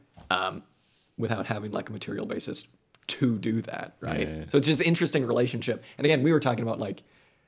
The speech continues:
Speaker 1: I don't know, I'm still a little confused on, like, if this was, like, chicken or the egg, like, how this relationship developed over time between, like, value and a money form. Um,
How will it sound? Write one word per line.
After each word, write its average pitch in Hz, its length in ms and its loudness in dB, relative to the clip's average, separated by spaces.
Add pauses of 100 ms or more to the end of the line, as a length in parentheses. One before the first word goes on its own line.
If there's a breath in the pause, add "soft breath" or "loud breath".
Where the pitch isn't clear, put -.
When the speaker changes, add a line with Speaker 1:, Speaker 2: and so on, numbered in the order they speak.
(140)
Speaker 1:
I - 60 -2
don't 120 100 0
know, 113 60 0
I'm 127 100 0
still 185 200 8
a - 20 8
little 147 180 10
confused 127 440 4
on, 107 100 -2
like, 98 320 -10
if - 140 -4
this - 180 -4
was, 107 80 -8
like, - 140 -6
chicken - 260 -4
or 101 60 -10
the 104 160 -6
egg, 104 180 -8
like, - 220 -8
how 113 320 0
this 107 400 -4 (200)
relationship 110 680 -2
developed 110 420 -2
over 101 180 -2
time 131 360 0
between, 127 240 0
like, 120 120 2
value 120 380 2
and 117 140 -4
a 120 40 -2
money 117 200 -2
form. 151 380 -2 (480 soft breath)
Um, 101 360 -2